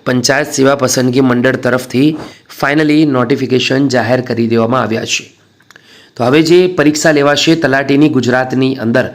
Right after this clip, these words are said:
સિલેબસ છે એ નવો રહેશે કે જૂનો, તે અંગે ઘણા બધા ઉમેદવારોને કન્ફ્યુઝન હતું.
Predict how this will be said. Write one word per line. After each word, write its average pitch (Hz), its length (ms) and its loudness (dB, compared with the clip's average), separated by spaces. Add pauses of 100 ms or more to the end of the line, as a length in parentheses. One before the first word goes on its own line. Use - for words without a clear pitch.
(280)
સિલેબસ 165 540 0 (160)
છે 151 140 2 (640)
એ 160 500 2
નવો 135 360 2
રહેશે 165 320 2
કે 151 120 2
જૂનો, 135 340 0 (360)
તે 156 160 4
અંગે 156 220 4
ઘણા 143 220 0
બધા 143 200 2
ઉમેદવારોને 135 840 2
કન્ફ્યુઝન 135 580 -2
હતું. 151 340 -2